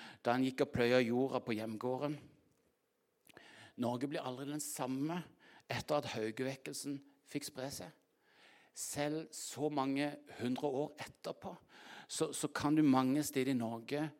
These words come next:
se sporene etter det. Det er helt vilt. Men,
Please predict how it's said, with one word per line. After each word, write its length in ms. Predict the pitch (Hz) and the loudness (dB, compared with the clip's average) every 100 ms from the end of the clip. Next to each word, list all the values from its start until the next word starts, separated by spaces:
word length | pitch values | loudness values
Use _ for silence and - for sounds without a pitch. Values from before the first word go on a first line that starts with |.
| - - - _ | -20 -20 -20 _
se 240 | - - 123 | -12 -8 -6
sporene 720 | - - 143 190 208 - - | -8 -6 -6 -6 -6 -12 -12
etter 240 | - - | -14 -16
det. 120 | - - - _ _ _ | -16 -16 -18 _ _ _
Det 140 | - | 0
er 80 | 165 - | 0 0
helt 240 | 160 190 196 | -2 -4 -8
vilt. 300 | 208 - - - - - - | -10 -12 -20 -18 -18 -14 2
Men, 160 | 147 | 4